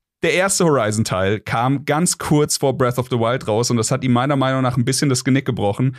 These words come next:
Jetzt hat sich Horizon zwei gedacht, so, „Den Fehler machen wir nicht. Nirgendwo ist Breath of the Wild zwei zu sehen, also kommen wir drei Tage gefühlt vor Elden Ring.“ <laughs> Also hab ich gesagt,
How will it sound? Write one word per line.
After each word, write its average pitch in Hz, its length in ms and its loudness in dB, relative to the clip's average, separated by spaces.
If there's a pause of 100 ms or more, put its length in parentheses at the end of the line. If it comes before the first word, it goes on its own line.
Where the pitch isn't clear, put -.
(200)
Jetzt 127 180 -2
hat 160 120 0
sich 160 300 -4
Horizon 143 400 2
zwei 147 280 2
gedacht, 131 360 0
so, 127 220 0 (300)
„Den 123 140 2
Fehler 139 260 2
machen 131 220 2
wir 127 80 4
nicht. 123 300 0 (120)
Nirgendwo 147 600 2
ist 139 160 -2
Breath 151 200 2
of 139 120 -4
the 139 60 2
Wild 123 180 2
zwei 139 260 0
zu 123 140 -2
sehen, 123 200 2
also 135 260 0
kommen 139 280 -2
wir 135 140 2
drei 123 260 0
Tage 135 600 0
gefühlt 135 400 2
vor 131 180 0
Elden 131 240 2
Ring.“ 117 300 2 (360)
<laughs> - 40 -2 (1160)
Also 175 280 4
hab 170 100 2
ich 185 140 0
gesagt, 170 420 0